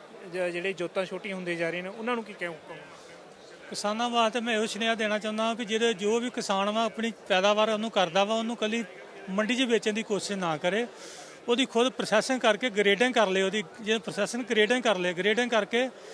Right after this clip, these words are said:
Speaker 2: ਆਮ ਮਾਰਕੀਟਿੰਗ ਉਹਦੀ ਕਰੇ ਤਾਂ ਉਹਦਾ ਦੂਣਾ ਮੁਨਾਫਾ ਮਿਲਦਾ। ਛੋਟੇ ਕਿਸਾਨ ਵਾਸਤੇ ਜਿਹੜੇ ਦੋ ਢਾਈ ਕਿੱਲੇ ਵਾਲਾ ਜ਼ਿਮੀਂਦਾਰ ਹੈਗਾ ਵਾ, ਉਹ ਜ਼ਿਆਦਾ ਕਣਕ ਝੋਨੇ ਪਿੱਛੇ ਨਾ ਪਵੇ, ਆਪਣੀ ਸਬਜ਼ੀਆਂ ਦਾ ਕੰਮ ਕਰੇ, ਛੋਟੀ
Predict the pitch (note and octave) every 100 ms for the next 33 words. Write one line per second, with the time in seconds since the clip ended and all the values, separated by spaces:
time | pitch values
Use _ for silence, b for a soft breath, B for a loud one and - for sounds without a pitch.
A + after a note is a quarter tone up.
0 | B - G#3+ A#3+ A#3+ A3 G#3 A3 A3+ A3
1 | A3+ G#3+ G#3 G#3+ G#3+ F#3+ F#3+ F#3 F#3 E3+
2 | F3 F3 E3 G3 G3+ G3 A#3 A#3 G3 G3+
3 | G3+ G3 F#3+ G#3 G#3+ G#3 G3+ G3 E3 F3+
4 | G#3 G3 - B B B B - G3 F#3+
5 | F#3+ F#3+ G3 F3+ F3 F3 G#3+ A3+ - B
6 | B B - A3+ A3 G#3+ A3+ G#3+ G#3 A#3+
7 | A3 F3 G3 G#3+ G3 E3+ E3 G3 A3 B3
8 | - - - - G3 A#3+ - F3+ E3+ A#3
9 | A#3 A#3 G#3 G3+ G3+ G3+ G#3 G3 G#3+ A3
10 | A3+